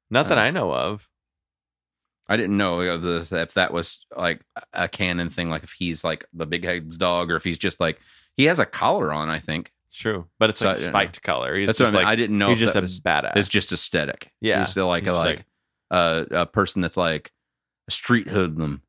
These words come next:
Speaker 2: that
Speaker 1: Yes.
Speaker 2: wears, like, a leather jacket with spikes on it.
Speaker 1: Yeah.
Speaker 2: But he doesn't belong to nobody, but that's part of his aesthetic 'cause he's tough as those spikes.
Speaker 1: That's right. Yes.
Speaker 2: Like that.
Speaker 1: Yes.
Speaker 2: I get you.
Speaker 1: Uh, then we cut to Rocco, who is awakened by his alarm clock that just yells, "Hey, get up!"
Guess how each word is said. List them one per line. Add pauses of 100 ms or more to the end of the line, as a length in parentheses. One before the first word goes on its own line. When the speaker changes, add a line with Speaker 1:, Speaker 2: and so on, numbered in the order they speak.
(120)
Speaker 2:
that
Speaker 1:
Yes.
Speaker 2:
wears,
like,
a
leather
jacket
with
spikes
on
it.
Speaker 1:
Yeah. (200)
Speaker 2:
But
he
doesn't
belong
to
nobody, (100)
but
that's
part
of
his
aesthetic
'cause
he's
tough
as
those
spikes.
Speaker 1:
That's
right. (160)
Yes.
Speaker 2:
Like
that. (220)
Speaker 1:
Yes. (280)
Speaker 2:
I
get
you. (100)
Speaker 1:
Uh,
then
we
cut
to
Rocco,
who
is
awakened
by
his
alarm
clock
that
just
yells,
"Hey,
get
up!"